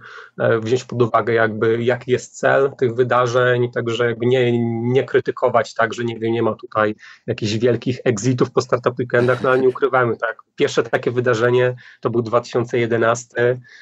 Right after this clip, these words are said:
e, także no, żeby, żeby zrobić w Polsce exity, tak, to jednak trochę tego czasu musi minąć, a na pewno wiele, wiele osób po tych wydarzeniach w ogóle, dzięki tym wydarzeniom właśnie w ogóle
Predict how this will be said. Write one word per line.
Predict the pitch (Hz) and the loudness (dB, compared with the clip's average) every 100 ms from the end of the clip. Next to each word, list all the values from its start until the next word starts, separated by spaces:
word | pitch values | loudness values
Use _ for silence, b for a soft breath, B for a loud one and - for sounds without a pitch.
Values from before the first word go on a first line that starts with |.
| B - | B -2
e, | 113 110 113 117 | 0 2 0 -2
także | 113 113 110 113 | 0 0 2 -2
no, | 117 117 117 120 120 120 | 0 -2 -2 -2 -2 0
żeby, | 123 120 120 | 0 2 2
żeby | 127 123 | 2 2
zrobić | 131 127 127 | 2 0 -2
w | |
Polsce | 131 123 - | -2 -2 -2
exity, | 123 110 123 123 | -2 0 0 0
tak, | 120 117 | 0 -2
to | 123 | -4
jednak | 117 117 - | -2 -4 -4
trochę | 120 113 | -6 -2
tego | 117 110 | -2 -2
czasu | 113 113 113 - 110 113 B B B - | 0 -2 0 0 0 0 B B B -2
musi | 120 - 123 | -2 0 0
minąć, | 147 165 160 | 0 0 0
a | 143 | -2
na | 131 | 0
pewno | 143 143 135 107 123 | 0 0 -2 -2 -2
wiele, | 139 135 131 | 0 2 0
wiele | 139 131 | 0 0
osób | 131 139 | -2 -6
po | 127 | -8
tych | 127 127 | -6 -4
wydarzeniach | 127 123 120 123 120 113 | 0 0 0 0 0 -2
w | 113 | -6
ogóle, | 113 117 117 117 120 | -6 -2 0 -2 -2
dzięki | 123 123 | -2 -2
tym | 120 | -2
wydarzeniom | 123 120 117 120 113 | 0 2 2 2 2
właśnie | 110 131 | 0 0
w | 113 | 0
ogóle | 113 113 113 | 0 2 2